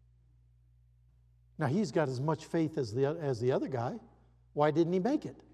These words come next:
It's not based on the amount of faith. It's based on what you put the faith in. And the other guy makes it to the other side,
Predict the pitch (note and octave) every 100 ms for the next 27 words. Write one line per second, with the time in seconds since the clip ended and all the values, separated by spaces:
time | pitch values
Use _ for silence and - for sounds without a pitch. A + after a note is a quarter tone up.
0 | _ _ _ _ _ _ _ _ _ _
1 | _ - C#3 - - - C#3 D3 D3 -
2 | - - _ _ _ _ _ _ - D3+
3 | - - B2 B2 A#2 A#2 A#2 G#2+ C3 G#2+
4 | G#2 - _ _ _ _ _ _ B2 -
5 | C#3+ A2+ C#3 A#2+ B2 - - B2 - C3+
6 | A2 A2+ A#2 F#2 - - _ _ _ _
7 | _ _ _ _ _ _ _ _ _ _
8 | _ _ - B2 B2 D#3+ F3 C3+ B2+ C3
9 | B2+ C#3 A2+ C3 C3+ C3+ B2+ - E3+ E3+
10 | C3